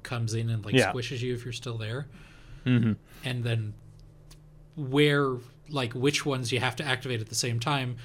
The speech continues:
Speaker 1: is on a wall in, like, a vastly different room. And
Speaker 2: Yeah.
Speaker 1: the screenshot feature is really useful for that.
Speaker 2: I just use the Switch's screenshot button,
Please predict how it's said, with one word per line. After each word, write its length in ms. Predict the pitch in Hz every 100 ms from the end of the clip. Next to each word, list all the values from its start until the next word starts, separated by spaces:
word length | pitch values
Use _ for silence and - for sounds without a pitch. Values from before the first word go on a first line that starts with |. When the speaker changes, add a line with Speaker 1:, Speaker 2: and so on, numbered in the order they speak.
| - -
Speaker 1:
is 180 | - 120
on 180 | 117 131
a 60 | 127
wall 560 | 117 123 123 123 120 120
in, 180 | 123 113
like, 240 | 117 113
a 80 | 113
vastly 640 | 98 120 113 113 - 120
different 320 | 110 113 117
room. 360 | 117 104 120 147 - - - - - -
And 100 | 120
Speaker 2:
Yeah. 380 | 165 170 139 110 - - - - - - - -
Speaker 1:
the 80 | 131
screenshot 360 | - 127 117 120
feature 260 | 143 117
is 100 | 123
really 160 | 147 147
useful 240 | 147 143
for 140 | 110 117
that. 160 | 101 101 - - - - - - - - - - - - - - - -
Speaker 2:
I 80 | 170
just 220 | 180 -
use 180 | 160 147
the 100 | 139
Switch's 360 | - 143 156 -
screenshot 420 | - 151 - 160
button, 420 | 147 156 165 170